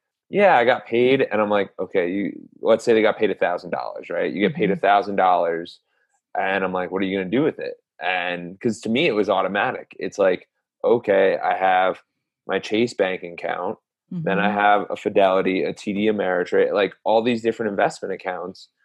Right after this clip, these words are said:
Speaker 1: And if it moves to the investment, it doesn't come back unless we're doing another investment. It just
Speaker 2: Mm-hmm.
Speaker 1: won't work like that. You're not gonna take that out 'cause it takes two days to transfer. It's protected.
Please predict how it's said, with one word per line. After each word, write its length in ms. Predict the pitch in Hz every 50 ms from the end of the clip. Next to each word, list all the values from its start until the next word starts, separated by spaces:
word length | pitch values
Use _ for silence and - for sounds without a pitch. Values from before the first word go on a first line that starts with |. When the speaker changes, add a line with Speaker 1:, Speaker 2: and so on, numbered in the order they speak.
| _ _ _ _ _ _
Speaker 1:
And 200 | 101 104 104 101
if 120 | 101 98 98
it 100 | 87 87
moves 260 | 107 113 123 117 -
to 60 | 131
the 60 | 123
investment, 520 | 120 117 120 135 143 - - 101 101 - - _ _ _ _ _ _ _ _ _ -
it 80 | - -
doesn't 280 | 123 120 117 120 113
come 240 | - - 110 110 107
back 300 | 101 113 113 113 110 104 -
unless 280 | 98 101 107 104 -
we're 80 | 101 98
doing 200 | 101 107 104 92
another 280 | 90 95 98 101 98 90
investment. 520 | 87 92 95 95 90 - - 78 64 - _ _ _ _ _ _ -
It 300 | 220 214 202 202 196 196 196
just 160 | 202 220 220
Speaker 2:
Mm-hmm. 20 |
Speaker 1:
won't 220 | 233 - 110 - 110
work 200 | 117 117 110 - 104
like 160 | 87 82 -
that. 240 | 87 82 71 62 78
You're 100 | 104 113
not 200 | 113 113 110 -
gonna 140 | - 113 104
take 240 | - - 113 98 -
that 180 | 104 98 95 104
out 240 | 110 113 104 87 -
'cause 140 | - - 98
it 80 | 95
takes 260 | - 107 104 85 -
two 140 | - - 107
days 220 | 101 101 98 92 -
to 60 | 85
transfer. 680 | - - - 85 85 85 87 - - 95 95 95 95 _ _ _ _ _ _ _ _
It's 180 | - - 98 -
protected. 800 | - 107 101 - - - 87 - - - 92 92 95 95 98